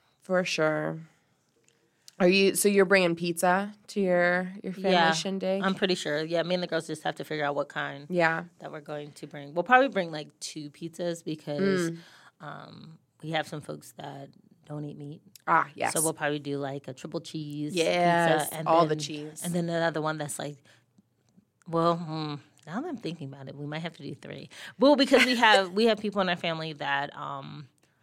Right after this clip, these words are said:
Speaker 2: like myself, that, like, can't eat pork.
Speaker 1: Ah, yeah.
Speaker 2: So, um, yeah, we'll probably have to do, like, one,
Speaker 1: Yep.
Speaker 2: like, a porkless, beefless one.
Speaker 1: Porkless, beefless.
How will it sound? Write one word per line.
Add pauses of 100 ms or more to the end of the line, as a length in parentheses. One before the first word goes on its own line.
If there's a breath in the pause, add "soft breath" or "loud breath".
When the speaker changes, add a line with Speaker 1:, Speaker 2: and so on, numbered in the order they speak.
(340)
Speaker 2:
like
myself,
that,
like, (720)
can't
eat
pork. (140)
Speaker 1:
Ah,
yeah.
Speaker 2:
So, (420 soft breath)
um, (340)
yeah,
we'll
probably
have
to
do,
like,
one, (140)
Speaker 1:
Yep.
Speaker 2:
like, (800)
a (240)
porkless,
beefless
one.
Speaker 1:
Porkless,
beefless.